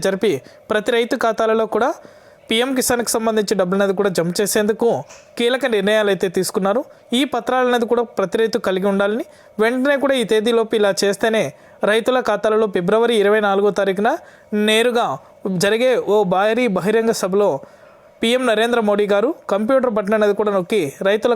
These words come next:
ఖాతాలో డబ్బులు జమ చేయబోతున్నారు. పూర్తి వివరాలు కూడా ఈ వీడియోలోకి వెళ్ళి మనం తెలుసుకుందాం. వీడియోలోకి వెళ్ళే ముందు స్మాల్ రిక్వెస్ట్,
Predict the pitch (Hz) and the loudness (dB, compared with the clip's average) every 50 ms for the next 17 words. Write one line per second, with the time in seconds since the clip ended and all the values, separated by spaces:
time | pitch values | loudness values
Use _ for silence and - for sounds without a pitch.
0 | 214 214 202 185 214 214 208 202 196 175 170 185 208 185 170 165 170 170 - 202 | 0 -2 -2 -2 0 0 0 0 0 0 0 0 0 0 0 -2 -2 -2 -2 0
1 | 180 180 175 170 190 185 185 196 262 - - - - - - - _ - 240 262 | 0 0 0 0 0 0 0 0 -2 -4 -8 -16 -20 -20 -20 -12 _ 0 2 2
2 | 294 269 294 262 214 208 208 226 233 233 233 220 214 233 226 214 160 135 135 - | 2 2 0 0 0 2 2 2 2 2 0 0 0 0 2 0 0 -2 -6 -10
3 | - - - - 202 214 208 214 214 226 226 226 214 214 226 226 226 226 226 226 | -20 -18 -8 -2 0 2 2 2 2 2 2 2 2 2 2 2 2 0 0 -2
4 | 247 302 - 240 185 175 - - 202 190 208 247 - - - - - - - - | -2 -2 -2 -2 -2 -2 -2 -2 -2 0 0 -2 -2 -8 -20 -20 -20 -20 -20 -20
5 | - - - - - - - - - 165 170 190 208 214 214 247 247 254 247 240 | -20 -20 -20 -20 -20 -20 -12 -6 -2 0 2 2 2 2 2 2 2 2 2 0
6 | 240 233 247 240 - - 220 208 208 208 214 208 - 214 214 208 208 - - | 0 0 -2 -2 -2 -2 0 0 0 0 0 0 0 0 0 0 -2 -6 -14